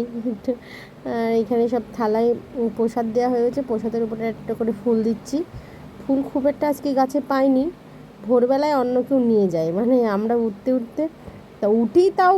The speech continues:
বলতে গেলে সাড়ে ছটা, এই সাড়ে পাঁচটা, ছটা নাগাদ, তবুও মানে সবাই নিয়ে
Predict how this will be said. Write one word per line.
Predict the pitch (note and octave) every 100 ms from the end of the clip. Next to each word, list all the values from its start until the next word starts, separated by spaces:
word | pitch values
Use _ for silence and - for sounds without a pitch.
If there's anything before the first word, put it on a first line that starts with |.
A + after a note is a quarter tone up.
| E4+
বলতে | F4 D#4 E4+
গেলে | F4 D4
সাড়ে | F4+ D#4 E4+
ছটা, | D4+ C#4 C#4+
এই | C4+
সাড়ে | D4+ C#4+ D4
পাঁচটা, | C#4+ C#4+ C#4
ছটা | C#4+ C4+ C4+
নাগাদ, | B3+ B3+ -
তবুও | C#4 B3+ D#4+ D#4 - - - C#4
মানে | C#4 C4+
সবাই | C4 B3+ A#3 - B3+
নিয়ে | A#3+